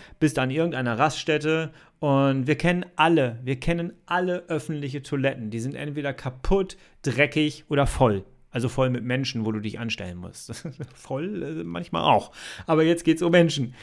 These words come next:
Und du brauchst dich da nicht anstellen. Du musst nicht jedes Mal siebzig Cent bezahlen, wenn du viermal hintereinander auf Toilette musst. Nein, du hast das Anrecht, eine Behindertentoilette benutzen zu dürfen.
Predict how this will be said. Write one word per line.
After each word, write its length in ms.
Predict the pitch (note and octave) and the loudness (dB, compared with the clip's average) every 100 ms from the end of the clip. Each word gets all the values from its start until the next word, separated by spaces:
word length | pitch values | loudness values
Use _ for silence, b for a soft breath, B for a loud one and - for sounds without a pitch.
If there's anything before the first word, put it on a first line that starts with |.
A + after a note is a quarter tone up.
| B - | B 2
Und 440 | F3 F#3+ F#3+ F#3 - | 4 4 2 -4 -8
du 240 | F3 F3+ | -4 -2
brauchst 400 | E3 G3 C4 - | -2 -2 -4 -4
dich 120 | A3+ | -4
da 120 | - A#2+ | -2 -2
nicht 240 | A2 - | -4 -6
anstellen. 400 | F#2+ - F#2+ F#2+ | -8 -8 -6 -4
Du 80 | C3 | 0
musst 380 | F3+ B3+ B3+ G3 | 4 2 2 -2
nicht 140 | F3 | 0
jedes 280 | F#3 F#3+ F3 | 0 0 -2
Mal 260 | E3 D#3+ | -2 -2
siebzig 440 | D3 E3 E3 D#3 D3+ | -2 -4 -2 -6 -2
Cent 260 | D#3 D#3+ | -2 -2
bezahlen, 520 | D#3+ C#3+ D3 C#3+ D3+ D3 | -4 0 2 4 4 2
wenn 100 | C#3+ | 0
du 80 | |
viermal 680 | C3+ - E3 F3 C#3+ C#3+ C3+ | -2 0 0 2 2 2 0
hintereinander 680 | - C3 E3 C#3+ D3 F3+ A2+ | -2 -2 0 0 2 2 2
auf 160 | F#2 - | 0 -4
Toilette 320 | A2 A2 A2+ | -4 -2 -2
musst. 320 | A#2 A2 - B B B - | -2 -4 -10 B B B -6
Nein, 320 | C#3+ E3+ G3+ | 2 2 2
du 140 | D3 A#2+ | 0 0
hast 340 | E3+ F3 - - | 0 -4 -10 -6
das 160 | B2 | -6
Anrecht, 480 | - C#3+ C#3+ C#3+ - - _ _ _ - | -4 -4 -2 -2 -4 -16 _ _ _ -2
eine 220 | A#2+ B2 | 0 0
Behindertentoilette 800 | A#2+ A2+ C#3+ B2 G#2+ F#2+ F#2+ F#2+ | 2 2 0 -2 -8 -10 -10 -10
benutzen 400 | F#2 F#2 - - | -12 -12 -12 -14
zu 140 | - | -10
dürfen. 420 | G#2+ G#2+ G#2 C3 | -6 -6 -4 -6